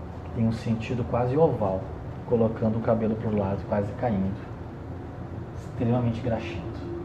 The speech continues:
Ele tem uma bengala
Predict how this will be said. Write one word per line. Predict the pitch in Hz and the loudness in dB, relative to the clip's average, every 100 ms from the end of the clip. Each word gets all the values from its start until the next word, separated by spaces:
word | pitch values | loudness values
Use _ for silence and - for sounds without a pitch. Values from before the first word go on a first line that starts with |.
| - - - - - - - - - - - - - - - - - - 165 - 175 165 160 - - - - - - - - - - - - - - 90 90 - - - - - - - - | -8 -8 -8 -6 -8 -8 -8 -8 -8 -8 -8 -8 -8 -8 -8 -8 -8 -8 -8 -8 -8 -8 -8 -8 -8 -8 -8 -8 -8 -8 -8 -8 -8 -8 -8 -8 -8 -6 -6 -6 -6 -6 -6 -6 -6 -6 -4
Ele | - 123 | 2 2
tem | - | 4
uma | 127 131 | 6 8
bengala | 127 143 143 113 110 113 | 8 8 8 6 6 4